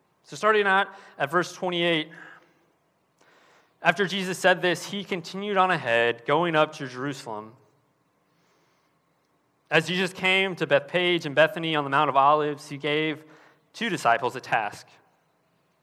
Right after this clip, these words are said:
He said, "Go into the village over there. When you enter it, you will find tied up there a colt that no one has ever ridden. Untie it and bring it here. If someone asks, 'Why are you untying it?' just say, 'Its master needs it.'"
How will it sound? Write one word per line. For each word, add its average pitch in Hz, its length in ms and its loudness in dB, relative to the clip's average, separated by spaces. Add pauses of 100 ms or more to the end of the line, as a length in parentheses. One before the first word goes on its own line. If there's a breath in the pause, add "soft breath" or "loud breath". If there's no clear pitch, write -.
(320)
He 156 80 -12
said, 175 200 2
"Go 196 240 6
into 196 180 -2
the 170 100 -4
village 131 400 0
over 131 160 -2
there. 110 400 -2 (760 soft breath)
When 151 140 -4
you 190 80 2
enter 220 140 4
it, 175 120 4
you 170 80 0
will 196 100 6
find 196 500 4
tied 175 260 4
up 180 200 4
there 175 160 0
a 165 40 0
colt 180 420 0
that 147 120 -2
no 156 200 2
one 190 300 0
has 156 320 -8
ever 143 240 -4
ridden. 107 360 -8 (880)
Untie 175 340 4
it 185 40 4
and 165 80 -2
bring 165 180 -2
it 170 100 -6
here. 123 440 -8 (1400)
If 143 100 -4
someone 202 220 4
asks, 180 300 4
'Why 185 500 6
are 151 120 0
you 151 160 -2
untying 156 440 -2
it?' 135 120 -6
just 139 200 -4
say, 131 280 2
'Its 127 200 -10
master 151 420 -4
needs 113 300 -16
it.'" 117 200 -8